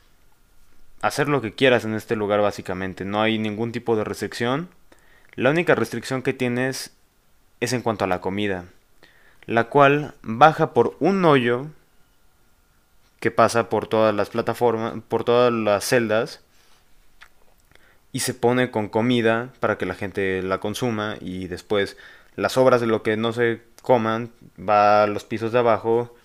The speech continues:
y la sobra de lo que ellos no se coman va a los pisos de abajo, y a los pisos de abajo, y a los pisos de abajo, y así indefinidamente. Aunque se acabe la comida, sigue bajando a la plataforma.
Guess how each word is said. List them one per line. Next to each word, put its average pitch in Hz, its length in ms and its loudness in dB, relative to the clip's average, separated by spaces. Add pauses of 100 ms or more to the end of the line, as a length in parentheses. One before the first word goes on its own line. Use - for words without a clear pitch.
(600)
y 101 80 -8
la 104 120 -2
sobra 117 280 4
de 120 140 6
lo 113 140 0
que 113 100 0
ellos 113 160 0
no 120 80 -6
se 135 100 -8
coman 117 400 0
va 107 40 2
a 104 40 2
los 101 100 -4
pisos 113 200 0
de 123 60 2
abajo, 117 420 2
y 95 240 -6
a 92 60 -2
los 90 120 -8
pisos 113 200 0
de 117 80 0
abajo, 104 340 0
y 95 60 -4
a - 20 -6
los 90 140 -14
pisos 101 220 -2
de 107 60 -2
abajo, 107 420 -2 (800)
y 101 80 -6
así 98 140 -6
indefinidamente. 107 1040 -2 (1120)
Aunque 113 280 -2
se 113 100 -6
acabe 143 180 6
la 143 120 4
comida, 139 260 2
sigue 139 160 -2
bajando 135 260 0
a 131 40 0
la 127 100 -2
plataforma. 127 540 0